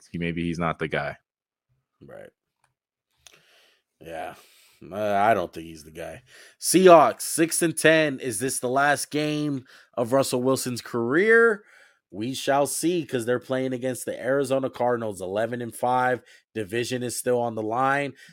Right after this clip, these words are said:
Speaker 2: I believe if the Cards win and the Rams lose, the division is the Cardinals.
Speaker 1: Well, you're doing my job, but you're right, one. I'll allow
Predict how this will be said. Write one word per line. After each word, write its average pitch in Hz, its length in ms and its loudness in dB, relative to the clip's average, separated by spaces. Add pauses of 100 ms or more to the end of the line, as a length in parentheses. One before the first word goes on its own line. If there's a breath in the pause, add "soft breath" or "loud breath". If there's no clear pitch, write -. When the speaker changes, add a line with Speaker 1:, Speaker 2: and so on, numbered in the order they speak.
(100)
Speaker 2:
I 107 140 0
believe 117 480 -6
if 107 160 -8
the 110 80 -10
Cards 135 440 2
win 175 540 0 (680)
and 120 440 -2
the 113 100 0
Rams 123 540 0
lose, 208 800 2 (280)
the 101 100 -10
division 104 460 -6
is 113 140 -8
the 120 60 -10
Cardinals. 135 600 -2 (300 loud breath)
Speaker 1:
Well, 110 140 4
you're 113 100 8
doing 127 260 6
my 123 160 6
job, 113 320 8
but 101 180 -2
you're 110 140 2
right, 95 240 4
one. 85 160 -4
I'll 87 160 -2
allow 85 320 -2